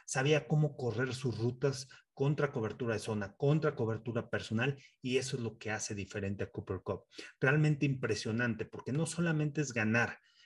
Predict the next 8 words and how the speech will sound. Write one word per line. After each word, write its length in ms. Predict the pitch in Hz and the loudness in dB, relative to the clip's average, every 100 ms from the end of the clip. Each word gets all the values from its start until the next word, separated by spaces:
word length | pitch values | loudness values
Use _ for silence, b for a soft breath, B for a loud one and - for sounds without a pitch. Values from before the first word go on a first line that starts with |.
| b | b
esa 320 | 117 110 120 | -2 0 -2
triple 360 | 127 113 110 104 | -2 -4 -2 -2
corona, 480 | 101 101 113 151 - b b | 0 0 0 -2 -4 b b
sino 420 | - 117 113 113 | -2 2 4 4
es 300 | 117 117 - | 2 -2 -8
cómo 380 | - 156 165 180 | 4 6 8 8
lo 220 | 151 120 | 8 6
hizo. 420 | 143 165 - 95 | 6 4 0 -8